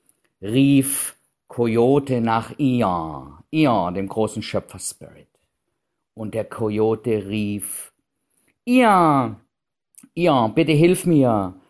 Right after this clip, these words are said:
Ich will ein starker Bär sein. Ich will kein Coyote mehr sein. Ich will ein starker Bär sein.“ Und Ian, der den Kojoten liebte, vor allem wegen seiner wilden und verspielten Art,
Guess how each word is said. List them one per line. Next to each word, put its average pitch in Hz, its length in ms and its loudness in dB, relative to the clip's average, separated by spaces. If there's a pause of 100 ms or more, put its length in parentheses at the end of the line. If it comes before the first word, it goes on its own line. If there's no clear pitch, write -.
(140)
Ich 139 180 -4
will 175 100 4
ein 165 160 4
starker 160 420 0
Bär 165 320 4
sein. 120 520 0
Ich 139 160 -4
will 185 140 0
kein 180 240 0
Coyote 185 480 2
mehr 127 180 0
sein. 113 480 -2
Ich 139 140 -6
will 180 140 2
ein 165 180 0
starker 170 400 0
Bär 170 340 4
sein.“ 90 680 -6 (2000)
Und 90 240 -12
Ian, 101 720 0 (680)
der 85 80 -6
den 85 180 -14
Kojoten 98 680 -4
liebte, 95 800 -6 (240)
vor - 280 -12
allem 95 480 -8 (100)
wegen 87 320 -12
seiner 90 580 -8
wilden 117 400 0
und 87 160 -8
verspielten 92 880 -10
Art, 95 720 -6